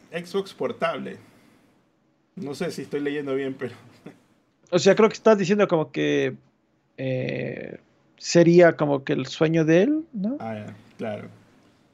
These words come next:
Speaker 1: Una Xbox portable que tenga Game Pass y la nube, ¿no? Ah, sí, sería, sería chévere. Pero eso, el Steam Deck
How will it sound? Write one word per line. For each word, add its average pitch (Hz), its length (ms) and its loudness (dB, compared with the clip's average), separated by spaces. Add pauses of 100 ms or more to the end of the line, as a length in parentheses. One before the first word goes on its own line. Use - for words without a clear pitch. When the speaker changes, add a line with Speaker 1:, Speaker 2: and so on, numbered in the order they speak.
(260)
Speaker 1:
Una 151 260 -4
Xbox 170 240 -6
portable 160 520 -2
que 127 100 -6
tenga 127 200 -8
Game 139 280 -6
Pass 156 240 -8
y 127 40 -8
la 110 160 -8
nube, 117 280 -8
¿no? 101 140 -14 (220)
Ah, - 160 -8
sí, - 220 -18 (240)
sería, 196 300 -2
sería 202 280 -4
chévere. 170 280 -10
Pero 233 140 -4
eso, 247 260 -4 (1040)
el 160 200 -4
Steam 208 200 -2
Deck 202 280 -2